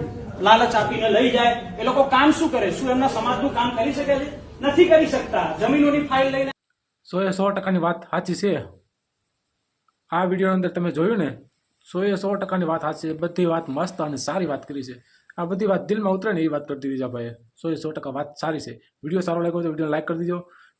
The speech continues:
Speaker 2: ચેનલમાં નવા હોય, ચેનલને સબસ્ક્રાઇબ કરી લેજો. અને વીડિયો જો વધારે પસંદ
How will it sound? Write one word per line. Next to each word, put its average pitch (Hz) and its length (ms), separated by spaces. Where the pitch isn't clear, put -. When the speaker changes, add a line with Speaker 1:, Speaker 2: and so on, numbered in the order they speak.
Speaker 2:
ચેનલમાં 190 360
નવા 175 100
હોય, 170 120
ચેનલને 170 180
સબસ્ક્રાઇબ 165 420
કરી 170 120
લેજો. 170 220
અને 151 160
વીડિયો 190 260
જો 190 60
વધારે 190 260
પસંદ 208 280